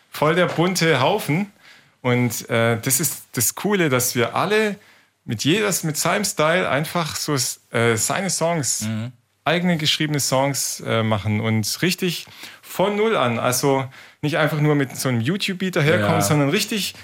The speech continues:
Speaker 1: wir setzen uns an die Tasten. Äh, es ist ja nicht nur Rap, auch, äh, Gesang. Und dann,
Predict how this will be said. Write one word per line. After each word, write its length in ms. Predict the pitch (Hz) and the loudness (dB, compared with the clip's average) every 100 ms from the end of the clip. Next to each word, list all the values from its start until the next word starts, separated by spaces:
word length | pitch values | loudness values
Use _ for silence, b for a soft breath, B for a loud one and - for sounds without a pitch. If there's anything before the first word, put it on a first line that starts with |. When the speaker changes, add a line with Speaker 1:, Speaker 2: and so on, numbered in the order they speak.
| - | -2
Speaker 1:
wir 80 | |
setzen 300 | 135 196 196 | 0 2 0
uns 140 | 202 180 | 0 0
an 100 | 160 | 2
die 80 | 143 | 2
Tasten. 600 | 185 202 - 202 202 190 B B B B B _ - | 2 2 2 0 -2 -2 B B B B B _ -2
Äh, 320 | 131 131 135 - | 2 4 2 -2
es 160 | - 165 | -6 -2
ist 140 | 143 | 0
ja 80 | 170 | 2
nicht 180 | 160 143 | 2 0
nur 100 | 131 | 2
Rap, 220 | 180 185 | 2 2
auch, 380 | 135 127 - 127 | 2 2 -2 -6
äh, 200 | 117 113 | -2 -2
Gesang. 480 | 120 156 196 117 101 B B B | 0 0 0 -2 -4 B B B
Und 160 | 135 127 | -4 2
dann, 380 | 147 170 170 | 2 4 2